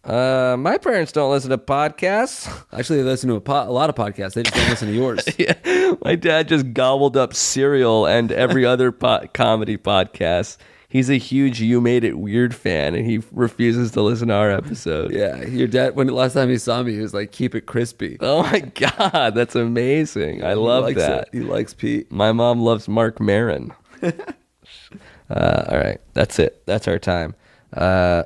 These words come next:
Speaker 1: oh, thanks to the following people who, uh, wrote us great reviews on our, uh, iTunes page.
Speaker 2: Nice.
Speaker 1: iTunes has, uh,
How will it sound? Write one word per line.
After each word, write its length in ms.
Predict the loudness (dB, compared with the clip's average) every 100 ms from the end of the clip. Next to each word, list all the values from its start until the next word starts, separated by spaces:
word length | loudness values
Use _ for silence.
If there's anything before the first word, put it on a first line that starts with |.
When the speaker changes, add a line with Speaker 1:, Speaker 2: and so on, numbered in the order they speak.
| 0
Speaker 1:
oh, 240 | 0 2 0
thanks 400 | 0 0 0 -2
to 100 | -2
the 80 |
following 500 | 0 0 2 2 -2
people 380 | -4 -6 -2 -4
who, 560 | -2 0 2 2 -2 -4 -4
uh, 420 | -2 0 0 -2 -6
wrote 300 | 0 2 4
us 180 | 2 -2
great 280 | 0 0 2
reviews 580 | 0 -2 0 0 0 -2
on 300 | -2 0 -2
our, 500 | -2 -2 -2 -6 -8 _ _ -10
uh, 300 | -8 -6 -6 -2
iTunes 440 | -2 -2 -8 -8
page. 380 | -8 -6 -8 -12 -10
Speaker 2:
Nice. 520 | -10 -10 -14 -18 -4
Speaker 1:
iTunes 720 | 0 0 2 0 0 -4 -8 -12 -6
has, 540 | 0 2 0 -8 -16 -6
uh, 480 | -2 0 -2 -6